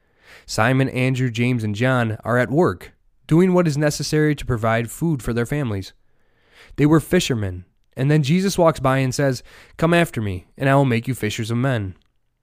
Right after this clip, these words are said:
Consider what you would do in a similar situation. Say you're a farmer, out harvesting your crops, a doctor seeing a patient,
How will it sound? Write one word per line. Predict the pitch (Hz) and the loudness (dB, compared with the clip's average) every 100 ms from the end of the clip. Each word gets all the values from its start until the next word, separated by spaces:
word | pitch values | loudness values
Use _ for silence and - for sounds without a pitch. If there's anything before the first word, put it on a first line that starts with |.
| _ _ - - - | _ _ -20 -10 -4
Consider | 151 240 285 | 2 2 2
what | 254 185 | 2 4
you | 180 | 6
would | 180 131 | 6 4
do | 127 | -2
in | 123 | -2
a | 117 | -4
similar | - 117 113 | -4 -2 -2
situation. | 110 120 104 120 123 113 101 92 - _ _ _ _ _ - - | -4 -6 -4 -2 -2 -4 -8 -12 -16 _ _ _ _ _ -20 -10
Say | - 143 | 2 4
you're | 160 143 | 6 4
a | |
farmer, | - 123 120 98 87 _ - | 2 0 0 -2 -8 _ -6
out | 131 127 | 0 2
harvesting | 131 127 117 123 117 | 2 0 -2 -2 -4
your | 104 | -4
crops, | - 101 90 - - _ _ _ | -4 -4 -4 -12 -20 _ _ _
a | 131 | -6
doctor | 127 135 143 143 123 104 | 0 2 2 0 -4 -4
seeing | - 127 120 | -2 -2 -2
a | |
patient, | 104 120 113 - 98 | 0 0 -2 -6 -10